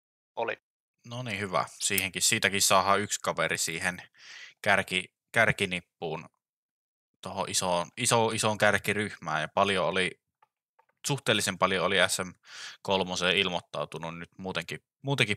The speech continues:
Speaker 2: porukkaa ajamaan, niin varmasti saadaan
Speaker 1: Jos
Speaker 2: läpi pakaan, pakaan
Speaker 1: joskin
Speaker 2: tuota.
Speaker 1: Kal-, joskin Kalmi ha-, ajoi tuolla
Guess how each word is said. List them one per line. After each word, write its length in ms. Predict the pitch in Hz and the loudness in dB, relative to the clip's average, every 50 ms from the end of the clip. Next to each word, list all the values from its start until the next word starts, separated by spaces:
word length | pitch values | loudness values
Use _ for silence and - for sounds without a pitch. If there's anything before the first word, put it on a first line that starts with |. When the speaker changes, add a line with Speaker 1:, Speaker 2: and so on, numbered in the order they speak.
| _ - | _ 0
Speaker 2:
porukkaa 520 | 104 92 90 90 - _ - - 95 87 | 0 0 0 0 -4 _ -2 2 4 6
ajamaan, 560 | 90 95 95 90 87 82 73 67 62 57 65 62 | 6 6 6 4 4 2 0 -6 -6 -8 -8 -10
niin 220 | - - _ _ _ _ _ _ _ _ _ _ _ _ _ _ _ _ _ _ - - - - - - | -12 -14 _ _ _ _ _ _ _ _ _ _ _ _ _ _ _ _ _ _ -20 -20 -20 -10 0 2
varmasti 380 | 110 107 101 101 95 - 110 95 | 2 4 4 2 0 -2 0 0
saadaan 340 | - - 98 92 87 92 | 2 4 4 2 2 2
Speaker 1:
Jos 100 | 92 92 | 2 2
Speaker 2:
läpi 260 | 98 95 - - 92 - | 2 2 0 0 -6 -2
pakaan, 440 | - 95 90 - - 92 78 82 - - _ _ _ - - - - - - - - - _ _ - | 0 -2 -2 0 -2 -4 -4 -4 -8 -16 _ _ _ -20 -20 -20 -18 -18 -20 -20 -20 -20 _ _ -2
pakaan 140 | - 113 110 | 2 4 4
Speaker 1:
joskin 360 | 127 123 120 101 90 131 127 | 4 6 6 6 6 6 4
Speaker 2:
tuota. 320 | - 90 90 - - 85 - | 2 -2 -4 -4 -4 -2 8
Speaker 1:
Kal-, 520 | - 139 131 131 127 127 127 127 127 127 123 _ _ _ _ _ - | 12 12 12 12 12 12 4 2 0 0 -2 _ _ _ _ _ -6
joskin 300 | 139 127 - - 147 131 | -4 -4 -4 -4 -2 6
Kalmi 360 | 117 139 135 139 135 131 127 | 8 10 10 10 8 6 4
ha-, 180 | 120 120 123 - | 2 2 0 0
ajoi 240 | - 127 127 123 123 | 0 -2 0 0 -2
tuolla 380 | - 127 123 123 123 123 120 | 0 0 0 2 4 4 4